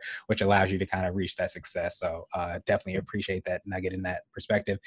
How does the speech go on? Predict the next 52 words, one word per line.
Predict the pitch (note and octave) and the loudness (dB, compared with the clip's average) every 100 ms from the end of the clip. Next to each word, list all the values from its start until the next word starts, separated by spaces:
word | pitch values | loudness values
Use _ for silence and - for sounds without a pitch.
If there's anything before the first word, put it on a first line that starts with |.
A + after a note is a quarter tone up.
| - - | -14 -4
And | - | 2
so | - A2 | 8 8
now | G#2+ A2 A2 | 10 8 10
I | |
wanted | G#2+ G#2+ | 8 8
to | G#2 | 6
ask | A2 - | 6 6
you | A#2 | 6
my | A2+ - | 6 6
absolute | G#2+ - A#2 A#2 A2+ | 4 4 6 4 2
favorite | - G#2+ G#2+ B2 | 2 6 6 6
question, | G#2+ G2+ - | 6 6 4
which | B2 G#2+ | 4 2
is | G#2+ | 2
the | G#2+ | 6
definition | G#2 - G2+ G2+ A2 | 6 6 2 2 4
of | G#2 | 4
what | G#2+ G#2+ | 4 2
it | G#2+ | 4
means | G#2 G#2 | 2 2
to | G2+ | 2
be | G#2 | 2
a | |
C | G#2 - G#2 A2 | 4 4 6 8
E | |
O. | |
And | F#3 G#3+ - - - A#2 | 6 2 -10 -12 4 8
we're | |
hoping | A2+ G#2 | 8 8
to | G#2 | 6
have | G2+ | 6
different | G#2 - F#2+ | 4 0 2
quote | - A3 | 4 6
unquote | - - | 6 2
C | - G2+ G2 | 0 0 2
E | |
Os | F#2+ F#2+ | 0 -2
on | G2+ | -4
the | G2 | -2
show. | - A2 | 0 2
So | A#2+ G#2 | 2 0
Liz, | G2 G2 G2 | 0 0 0
what | A2 G#2+ | -2 -2
does | G#2 | -4
being | G#2+ G#2+ | -2 -2
a | |
C | - A2+ | 0 0
E | A2+ | 0
O | |
mean | A#2 A#2+ | 0 0
to | B2 | -2
you? | D3 | -6